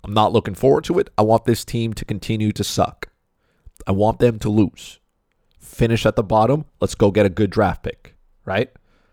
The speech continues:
'Cause they can defer that pick, by the way. They don't have a first round pick. That pick,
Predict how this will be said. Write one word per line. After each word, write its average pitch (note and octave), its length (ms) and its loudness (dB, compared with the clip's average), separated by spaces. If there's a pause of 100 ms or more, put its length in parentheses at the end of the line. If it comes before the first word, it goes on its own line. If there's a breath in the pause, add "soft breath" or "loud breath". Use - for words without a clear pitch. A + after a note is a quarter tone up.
(920)
'Cause A#2 180 0
they D3+ 140 6
can E3 160 -2
defer G3 380 2
that - 280 2
pick, - 200 -4
by F2+ 140 -2
the E2+ 100 -4
way. F2 140 -2
They B2 120 0
don't D#3+ 180 4
have G3 100 4
a G3+ 60 -2
first - 300 -2
round C#3 260 0
pick. - 340 0
That B2+ 300 0
pick, - 420 2